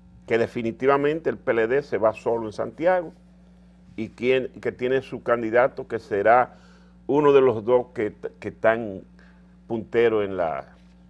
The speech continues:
en las encuestas. Pero el Partido Reformista también tiene su decisión de llevar a José Enrique Suez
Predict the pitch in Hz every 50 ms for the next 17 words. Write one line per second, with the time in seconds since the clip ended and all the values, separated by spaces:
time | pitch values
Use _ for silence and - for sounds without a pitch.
0 | - - - - - 104 104 104 95 95 98 90 87 - - 80 - - - -
1 | - - - - - - - - - - - - - - - - - - - -
2 | - 120 120 127 127 110 - 123 113 - 123 135 147 143 165 160 123 127 113 107
3 | 113 139 143 143 - - 120 104 98 101 117 123 117 - 123 120 127 117 - 120
4 | 107 107 101 95 - 87 - - - 113 117 151 151 104 78 - - - - -
5 | - - - - - _ - - - - - - - - _ _ - - - -
6 | - - - - - - - 90 90 107 107 104 107 104 98 98 107 113 120 127
7 | 127 123 123 - - _ _ _ _ _ _ _ _ - - - - - 92 95
8 | 98 98 95 90 87 82 78 71 - - - _ - - _ - - - - -
9 | - - - - - - - - - - - - 101 110 104 - 117 107 104 117
10 | 131 - 127 113 - - 143 170 160 - -